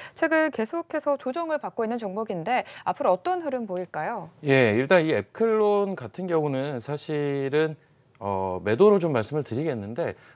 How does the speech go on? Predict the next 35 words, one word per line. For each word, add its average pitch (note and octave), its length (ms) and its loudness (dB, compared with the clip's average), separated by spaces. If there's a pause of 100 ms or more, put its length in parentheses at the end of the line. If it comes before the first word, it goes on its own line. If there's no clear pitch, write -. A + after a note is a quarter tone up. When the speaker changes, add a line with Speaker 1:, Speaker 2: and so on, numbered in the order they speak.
Speaker 2:
어, G#2+ 100 -4
차라리 G#3 460 0
다른, C3 580 0
어, F2+ 540 -10
동종 C3+ 300 -4
섹터 F#3+ 260 -6
내에서 A2+ 240 0
다른 C3+ 300 -8
종목으로 F3 340 -4
이동을 D3+ 320 -4
하시는 E3+ 380 -2
게, D#3+ 180 -2 (280)
어, G#2+ 100 -4
수익률 F#3 320 -2
측면에서 E3 400 -4
좀 C3+ 160 -8
낫지 F#2 260 -2
않을까라고 C#3 500 2
보고 A2+ 220 -4
있고요. C3 360 -6 (340)
사실 F#3+ 240 0
이제 F#3+ 140 2
제약바이오 G3+ 500 2
섹터 G3 320 -2
같은 E3+ 300 0
경우는, D#3+ 500 -2 (340)
어, G#2 140 -2
올해 B2+ 460 2
일, F3 100 -4
사 B3 160 -4
분기에는 G#3 340 -4
굉장히 C#3+ 360 -8
주가 C#3+ 240 -10
흐름들이 C#3 340 -6
좋았었는데, A#2+ 880 0